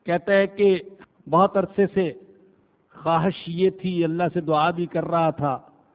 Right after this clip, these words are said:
کہ اللہ پاک کوئی نیک خاتون میرے عقد میں دے دے، یہ اشارہ کر دیا۔ یا اگر وہ پڑھی لکھی ہے، دین و دنیا کا علم رکھتی ہے، تو کہہ دیا، "میں بھی ایسے رشتے کی تلاش میں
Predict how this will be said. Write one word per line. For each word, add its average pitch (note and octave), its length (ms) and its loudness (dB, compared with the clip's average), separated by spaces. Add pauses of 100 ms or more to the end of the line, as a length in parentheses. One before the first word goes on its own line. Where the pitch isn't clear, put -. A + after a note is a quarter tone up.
(140)
کہ D3+ 140 -14
اللہ F3 220 0
پاک F#3 520 2 (480)
کوئی D3+ 180 0
نیک F3+ 420 2 (240)
خاتون F3+ 600 0 (340)
میرے D#3 300 -4 (100)
عقد D#3 400 -4
میں E3 120 0
دے D3 180 -4
دے، D3 160 -6 (520)
یہ D3 120 -4 (100)
اشارہ D#3+ 460 -2
کر C#3+ 220 -8
دیا۔ C3+ 280 -10 (400)
یا F3+ 280 0
اگر G3+ 280 -2
وہ G#3 160 0
پڑھی G#3 280 -4
لکھی G#3+ 500 -4
ہے، F#3+ 200 0 (680)
دین F#3 280 -6
و G#3 60 -4
دنیا G#3 400 -6
کا G#3 140 -8 (120)
علم G#3 240 -6
رکھتی G3+ 420 -4
ہے، F#3 200 0 (680)
تو C#3 80 -10
کہہ F3 180 -2
دیا، F#3 440 0 (680)
"میں D#3+ 200 -2
بھی G3 200 0
ایسے F#3 320 0
رشتے F#3 340 -4
کی F#3+ 140 -10
تلاش F3+ 420 -4
میں F#3 120 -6